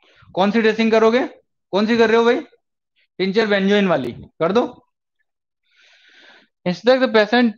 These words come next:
to be flat for twelve to twenty-four hour। Post procedure कितने समय तक हमें उसे फ्लैट रखना है, तो बारह से चौबीस घंटे तक हमें flat रखना है।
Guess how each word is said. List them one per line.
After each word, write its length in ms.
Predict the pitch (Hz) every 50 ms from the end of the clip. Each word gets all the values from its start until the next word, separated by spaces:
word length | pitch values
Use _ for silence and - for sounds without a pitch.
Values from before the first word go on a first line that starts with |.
| - 220
to 60 | 220 220
be 160 | 190 196 214 226 208
flat 640 | 208 - - 175 170 180 190 180 147 147 170 196 190 - - - 180
for 220 | 185 202 226 233 226 - 180
twelve 280 | 175 175 180 190 185 - -
to 60 | 175 196 214
twenty-four 640 | 202 160 147 151 143 - 175 165 - 147 147 151 170
hour। 420 | 175 160 160 - - - - - - - - _ _ _ _ _ _ _ _ _ _ _ _ _ _ _ _ _ _ -
Post 280 | 185 214 233 214 - -
procedure 560 | - 208 202 202 - 214 196 214 220 240 - - _ _ -
कितने 340 | 185 185 - 220 233 240 233
समय 280 | 240 208 196 202 202
तक 200 | 190 208 202 190 -
हमें 180 | 190 180 185 196
उसे 360 | 190 185 180 - 196 220 320 -
फ्लैट 580 | - _ _ _ _ - 170 175 185 185 175
रखना 260 | 165 160 - 170 170
है, 120 | 175 202 226
तो 160 | 220 220 175
बारह 320 | 151 147 143 143 147 147
से 200 | 147 - 208 226 - - _
चौबीस 340 | - 180 190 202 190 156 156
घंटे 280 | 156 151 143 139 143 135
तक 160 | 165 160 143
हमें 220 | 147 135 139 151 151
flat 500 | 147 - 127 151 196 233 - - - _ _ _ - 139
रखना 380 | 127 127 127 - 123 113 113
है। 180 | 120 120 -